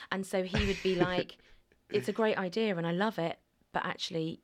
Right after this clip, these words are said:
Speaker 1: your hands are tied on this, and you need Guernsey's approval for that, and you need a
Speaker 2: Wow.
Speaker 1: law officer for this." And before you knew it, you were back at square one going, "Okay, so is there an alternative solution?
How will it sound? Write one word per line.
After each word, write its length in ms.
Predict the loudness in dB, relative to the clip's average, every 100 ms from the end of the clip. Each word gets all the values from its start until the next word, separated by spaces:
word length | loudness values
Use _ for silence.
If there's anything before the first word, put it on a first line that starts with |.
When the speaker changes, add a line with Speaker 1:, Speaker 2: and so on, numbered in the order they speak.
| -6
Speaker 1:
your 180 | -4
hands 240 | -2 -2 -4
are 40 |
tied 260 | -4 -4 -2
on 140 | -2
this, 280 | -4 -4 -6
and 140 | -4
you 80 | -2
need 180 | -2 -2
Guernsey's 340 | -2 0 -2
approval 300 | -4 -4 -4
for 140 | -6 -6
that, 260 | -4 -4 -4
and 80 |
you 60 | -4
need 140 | -2
a 60 | 0
Speaker 2:
Wow. 60 | 0
Speaker 1:
law 140 | 0 -2
officer 320 | -4 -8 -10
for 120 | -6
this." 300 | -4 -4 -4 -14 -14 -6
And 100 | -4
before 240 | -2 0
you 100 | 0
knew 220 | 2 2 0
it, 160 | -2
you 80 | -2
were 80 | -2
back 220 | -2 -4
at 80 | -8
square 260 | -4 -2 0
one 140 | 0
going, 220 | -2 -6 -10 -20 -20 -10 -8
"Okay, 280 | -4 -4
so 120 | -2 -4
is 120 | -2
there 120 | -2
an 60 | -2
alternative 480 | -4 -4 -4 -6
solution? 540 | -8 -6 -6 -6 -6